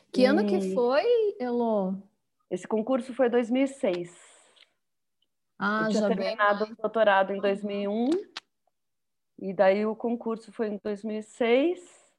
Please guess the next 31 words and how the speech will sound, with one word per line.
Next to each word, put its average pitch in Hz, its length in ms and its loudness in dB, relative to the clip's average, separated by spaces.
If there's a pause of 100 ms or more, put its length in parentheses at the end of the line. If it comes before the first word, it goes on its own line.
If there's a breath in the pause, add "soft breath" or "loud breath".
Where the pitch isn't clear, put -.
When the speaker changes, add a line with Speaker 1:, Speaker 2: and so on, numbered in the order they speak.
(120)
Speaker 2:
na 185 180 -6
usp. 240 460 -4 (320)
Aí 262 200 4
eu 269 120 8
entrei, 277 580 6
e 311 200 2
entrei 330 340 4
na 330 180 6
usp 311 340 2
com 302 220 2
esse 302 180 0
objetivo 294 840 -2 (840 soft breath)
de 220 180 -8
dar 262 200 6
uma, 311 180 6
de 226 200 0
oferecer 262 500 4
uma 349 160 4
disciplina 240 480 -4
de 220 160 -2
teoria 269 380 4
de 226 140 -10
gênero 247 580 -2
já, 220 400 -4 (560)
já 202 160 -2
meio 233 240 0
combinado, 226 720 2
né? 202 220 2
Assim, 208 360 -4
você 202 300 -2
vem. 214 260 -6